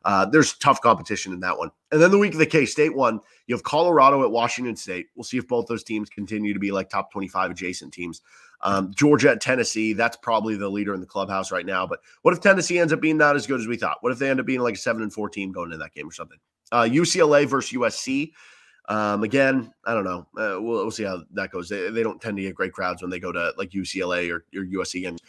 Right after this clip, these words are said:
Washington at Oregon State, same thing, though. And North Carolina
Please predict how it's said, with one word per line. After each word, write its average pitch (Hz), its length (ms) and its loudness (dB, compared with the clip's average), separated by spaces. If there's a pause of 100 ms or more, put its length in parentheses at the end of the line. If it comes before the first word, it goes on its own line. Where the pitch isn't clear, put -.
(200)
Washington 165 560 6
at 147 80 8
Oregon 131 280 4
State, 104 400 -2
same 123 240 -4
thing, 104 220 -4
though. 95 240 -6 (180)
And 120 260 0
North 156 260 6
Carolina 123 540 4